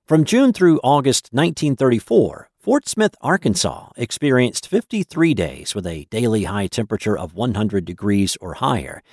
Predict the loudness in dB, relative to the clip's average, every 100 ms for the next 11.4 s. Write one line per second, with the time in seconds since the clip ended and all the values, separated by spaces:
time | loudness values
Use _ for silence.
0 | _ _ _ -12 -8 -10 -4 -4 -2 -6
1 | -6 -8 -4 -4 -4 -6 -2 -2 -2 -2
2 | -2 -4 -6 -8 -8 -8 -8 -8 -4 -4
3 | -6 -18 -18 -20 -20 _ _ _ _ -10
4 | 0 2 2 0 2 2 0 -4 0 2
5 | 0 0 2 2 -2 2 2 2 -2 -6
6 | -8 -8 -6 -8 -4 -2 -2 -4 -6 -4
7 | -6 -6 -6 -4 -6 -6 -6 -8 -10 -10
8 | -8 -8 -10 -10 -12 -12 -16 _ -20 -12
9 | -4 0 0 0 -6 -20 _ _ 0 2
10 | 4 6 6 4 2 2 2 0 2 0
11 | 2 4 4